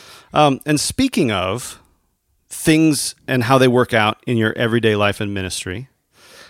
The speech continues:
uh, we wanted a podcast today about, uh, some of that stuff. We, um, we, we really want our podcast not to be just about ideas. Um, we're not, um, academics. We're not,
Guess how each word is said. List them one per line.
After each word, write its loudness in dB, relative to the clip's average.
uh, 4
we 4
wanted 4
a 4
podcast 0
today 0
about, 0
uh, -2
some -4
of -2
that -2
stuff. -4
We, -6
um, -6
we, -8
we -6
really 0
want 0
our -2
podcast -2
not -6
to -6
be -4
just -6
about -2
ideas. -2
Um, -6
we're 0
not, -2
um, -6
academics. -4
We're -6
not, -4